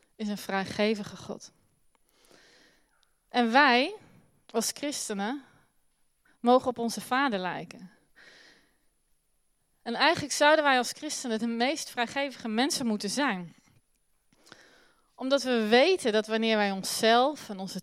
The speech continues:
tijd, ons, onze gaven, ons geld geven, dat dan de hemel opengaat.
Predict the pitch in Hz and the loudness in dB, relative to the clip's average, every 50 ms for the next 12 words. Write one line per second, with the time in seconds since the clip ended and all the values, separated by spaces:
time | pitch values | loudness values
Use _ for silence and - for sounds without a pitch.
0 | - _ - 214 214 226 247 269 277 262 - - - - - _ - - 190 185 | -8 _ 0 2 2 2 0 -2 -4 -8 -14 -18 -20 -20 -20 _ -16 -14 -12 -12
1 | - - - - - - 220 208 - 202 185 - - - 226 233 247 262 262 240 | -10 -12 -12 -14 -10 -6 -6 -4 -4 -4 -6 -6 -2 0 4 4 6 4 4 2
2 | 254 262 302 320 - _ _ _ _ _ _ - 214 208 202 - - - - - | 0 -4 -4 -4 -8 _ _ _ _ _ _ -10 -10 -8 -6 -8 -8 -8 -4 -2
3 | 269 285 320 359 - - - _ _ - - - - - - _ _ - - - | 0 0 0 0 -4 -8 -16 _ _ -20 -20 -20 -20 -20 -20 _ _ -12 -4 -2
4 | 277 277 302 311 302 311 320 427 453 _ _ _ _ _ _ _ - _ _ _ | 0 0 0 0 -2 -4 -8 -8 -10 _ _ _ _ _ _ _ -20 _ _ _
5 | _ _ _ _ _ _ - 226 - - 240 226 220 196 185 196 214 233 262 285 | _ _ _ _ _ _ -12 -6 -4 -2 0 2 2 2 2 2 2 2 2 0
6 | 269 233 220 - 156 226 254 247 - - - - 180 160 175 190 - - | 0 -2 -4 -4 -4 -6 -6 -8 -12 -16 -16 -14 -14 -12 -14 -14 -16 -20